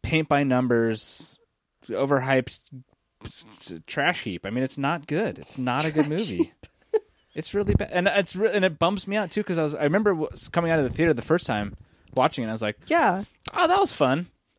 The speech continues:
Speaker 1: But I don't know what it was about the second time. Maybe I was just, like, you know, thinking about it a little bit more, or just, like, kinda try-, like, analyzing it a little bit more, and the, the pacing and the, you know, the di-, particularly a lot of the dialogue, and it's, like, ex-, so exposition heavy, and it's just really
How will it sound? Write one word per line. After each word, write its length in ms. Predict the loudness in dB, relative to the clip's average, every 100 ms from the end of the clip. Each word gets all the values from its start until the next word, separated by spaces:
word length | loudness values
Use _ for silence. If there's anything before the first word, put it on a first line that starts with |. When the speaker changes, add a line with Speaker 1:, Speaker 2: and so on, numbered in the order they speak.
| _ 0
Speaker 1:
But 200 | 0 0
I 100 | -2
don't 80 | 2
know 80 | 4
what 140 | 4
it 40 | 4
was 160 | 4
about 160 | 2 0
the 60 |
second 240 | -2 -2 -2
time. 200 | -2 0 0
Maybe 140 | 2 2
I 40 |
was 100 | 2
just, 160 | 0 -2
like, 100 | -4 -12 -8
you 100 | -6
know, 80 | -6
thinking 400 | -4 -4 -4 -2
about 200 | 0 0
it 60 |
a 40 | 2
little 160 | 2
bit 140 | 0 0
more, 260 | 0 2 2 0
or 60 | -4
just, 260 | -8 -6
like, 160 | -6 -2
kinda 180 | -4 -2
try-, 180 | -4 -2
like, 240 | -4 -4 -2
analyzing 500 | 2 4 4 2 2
it 60 |
a 40 | 2
little 120 | 2
bit 120 | 2
more, 260 | 2 2 0
and 180 | -2 -4
the, 160 | -8
the 120 | -6 -4
pacing 460 | -2 -2 -2 -2
and 120 | -4 -6
the, 160 | -10 _ _ -20 -20 _ _ _
you 100 | -8
know, 100 | -6
the 80 | -2
di-, 200 | 0 0 0 -4 -2
particularly 560 | -2 0 2 0 2 2
a 60 |
lot 140 | 2 0
of 40 |
the 60 | -2
dialogue, 460 | 0 0 2 0 -2
and 100 | -6
it's, 240 | -6 -6
like, 180 | -6 -8 _ -20 _ -8
ex-, 180 | -4
so 420 | -2 2 6 6 4
exposition 600 | 2 -6 -6 -4 -6 -4
heavy, 260 | -4 -2
and 100 | -4
it's 140 | -4 -2
just 220 | -4 0
really 300 | 0 0